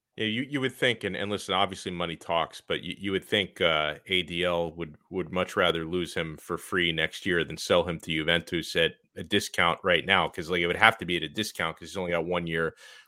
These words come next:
left on his contract. So, but we'll see. I don't know how hard up, uh, A D L is for money right now. If you would actually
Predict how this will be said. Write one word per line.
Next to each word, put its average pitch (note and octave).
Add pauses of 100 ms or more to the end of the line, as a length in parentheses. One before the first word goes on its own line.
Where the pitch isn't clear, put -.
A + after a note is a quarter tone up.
left F#2
on F2
his E2+
contract. F2+
So, D#2
but E2+
we'll -
see. A2+
I F2
don't F#2+
know F#2+
how G2
hard F#2+
up, F#2+ (400)
uh, F#2
A G2
D F#2+
L G2
is F#2+
for G2+
money G2
right E2+
now. D#2+
If -
you F2+
would E2+
actually E2+